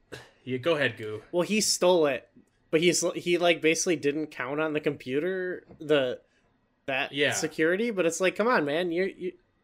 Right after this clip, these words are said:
Speaker 2: I guess, uh, that maybe there's some element of, like, they don't, they don't tell him everything, you know? But he was supposed to be guarding the entrance, so you'd
Speaker 1: Right.
Speaker 2: figured. Wait, is he gonna
Speaker 1: You, you
Speaker 2: inject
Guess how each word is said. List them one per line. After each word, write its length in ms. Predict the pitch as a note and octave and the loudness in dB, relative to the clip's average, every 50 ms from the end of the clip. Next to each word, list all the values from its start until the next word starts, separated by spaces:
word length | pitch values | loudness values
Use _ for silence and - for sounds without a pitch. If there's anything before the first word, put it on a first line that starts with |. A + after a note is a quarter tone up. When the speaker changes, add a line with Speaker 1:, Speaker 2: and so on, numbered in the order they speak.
| _ _ - | _ _ -2
Speaker 2:
I 120 | D3+ D#3+ | 0 0
guess, 360 | E3+ F3+ G3 F#3+ F#3+ - - E3+ | 2 2 2 0 0 -2 -2 0
uh, 380 | D#3+ D#3 D#3 D3+ C#3+ C#3+ C#3 C#3 _ _ _ _ _ _ _ _ _ _ _ _ _ _ _ | 0 2 2 2 0 -2 -2 -6 _ _ _ _ _ _ _ _ _ _ _ _ _ _ _
that 100 | - C#3+ | -4 -2
maybe 280 | C#3+ D3+ D3+ D3 C#3+ C#3+ | 2 2 2 2 2 0
there's 200 | C#3+ C#3+ C#3+ - | 0 -2 -2 -2
some 200 | - D3+ C3 B2 | -4 -4 -4 -4
element 360 | A#2 A#2+ B2 A#2+ A#2 A2+ A2 | -6 -6 -6 -8 -8 -8 -8
of, 160 | G#2+ G#2+ G#2 | -10 -10 -10
like, 280 | A2 A2 G#2+ G#2 G2+ _ _ _ _ _ _ _ _ _ _ _ _ _ _ _ _ _ _ _ - | -8 -6 -6 -6 -8 _ _ _ _ _ _ _ _ _ _ _ _ _ _ _ _ _ _ _ -4
they 160 | C3+ C3 B2+ | -4 -2 -2
don't, 260 | A#2+ A#2+ A2+ A2 - - _ C#3 C3 | -2 -4 -4 -8 -12 -14 _ -12 -6
they 140 | C#3+ C#3+ C3+ | -4 -2 -2
don't 180 | A#2+ A2+ - - | -2 -4 -8 -8
tell 200 | - C#3+ B2+ A#2 | -6 -6 -4 -4
him 120 | A2+ A2 G#2 | -6 -8 -10
everything, 560 | G#2 G2 A2 G#2 G2+ - A#2 G#2+ G#2 G#2 G#2 | -12 -10 -12 -12 -10 -10 -10 -10 -10 -10 -12
you 80 | G#2+ | -12
know? 240 | G#2+ G#2 G2+ G#2+ A2 G#2 _ _ _ _ _ _ _ _ _ _ _ _ _ _ _ _ _ _ _ _ _ _ _ _ _ _ _ _ _ _ _ _ _ _ - | -10 -10 -12 -12 -14 -18 _ _ _ _ _ _ _ _ _ _ _ _ _ _ _ _ _ _ _ _ _ _ _ _ _ _ _ _ _ _ _ _ _ _ -4
But 120 | D3+ C#3 | -4 -2
he 100 | E3+ F#3+ | 0 2
was 320 | F3+ F3+ F#3+ G3+ F#3 D3+ - | 4 4 6 6 4 4 0
supposed 400 | - - - E3+ E3+ D#3+ - - | -4 -2 0 0 0 0 0 -4
to 40 | |
be 120 | C#3 D3 B2 | -6 -8 -8
guarding 680 | G#2 B2+ B2+ A#2 B2+ C3 A#2+ A#2+ A2 G#2 G#2+ A2 G#2 - _ _ _ _ _ _ _ _ _ _ - | -6 -6 -6 -6 -4 -4 -4 -4 -6 -6 -8 -14 -18 -20 _ _ _ _ _ _ _ _ _ _ -8
the 100 | - A2 | -6 -6
entrance, 480 | A2 A#2 B2 - - A2 G2+ G2 - - | -6 -6 -8 -10 -12 -12 -12 -12 -12 -12
so 80 | - | -10
you'd 280 | A#2+ A2+ A2 G#2+ G2+ G#2 | -10 -8 -10 -12 -12 -12
Speaker 1:
Right. 360 | A2+ A2+ G#2+ G#2 G#2 G#2 - _ - | -10 -8 -8 -8 -10 -12 -10 _ -8
Speaker 2:
figured. 380 | C#3+ A2+ A2+ A2+ G#2+ G2+ G#2 - _ _ _ _ _ _ _ _ _ | -8 -6 -6 -8 -10 -10 -12 -16 _ _ _ _ _ _ _ _ _
Wait, 100 | - B3+ | 2 2
is 80 | A#3+ A3 | 4 4
he 80 | C4+ | 4
gonna 140 | C#4 E4 E4 | 4 6 6
Speaker 1:
You, 60 | D4+ - | 6 6
you 40 | D#3+ | 4
Speaker 2:
inject 80 | D3 | 4